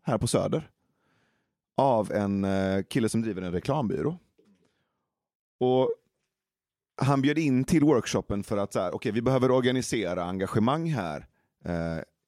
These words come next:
för att, eh, nu har, nu har S D tagit sig in i riksdagen och vi behöver liksom,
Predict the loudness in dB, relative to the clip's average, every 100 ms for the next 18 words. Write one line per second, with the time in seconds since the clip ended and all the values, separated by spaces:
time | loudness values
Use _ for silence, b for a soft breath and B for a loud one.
0 | _ _ _ -4 -2 -2 -6 -4 -2 -2
1 | -4 -12 _ _ _ _ _ _ _ _
2 | _ _ _ -2 2 2 2 2 0 -2
3 | -2 0 0 0 0 -2 -2 -2 -2 -2
4 | -4 -6 -6 -4 -6 -6 -4 -2 0 0
5 | 0 0 0 -2 -4 -2 -2